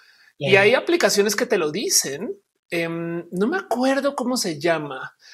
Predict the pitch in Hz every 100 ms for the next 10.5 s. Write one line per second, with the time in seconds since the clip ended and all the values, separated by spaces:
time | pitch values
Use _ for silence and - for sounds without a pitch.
0 | - _ - 175 190 214 233 233 - 226
1 | 226 180 147 143 147 170 170 - - -
2 | _ _ _ _ - 170 151 147 175 170
3 | - - - _ _ _ _ _ _ _
4 | _ _ - - - - - _ _ 131
5 | 156 160 160 160 156 160 165 185 220 254
6 | - 339 349 392 311 381 - _ _ 240
7 | 214 180 190 160 - _ _ - 170 165
8 | 170 190 185 190 202 196 185 185 180 151
9 | 147 165 170 170 151 143 139 156 151 151
10 | 151 - 143 - 143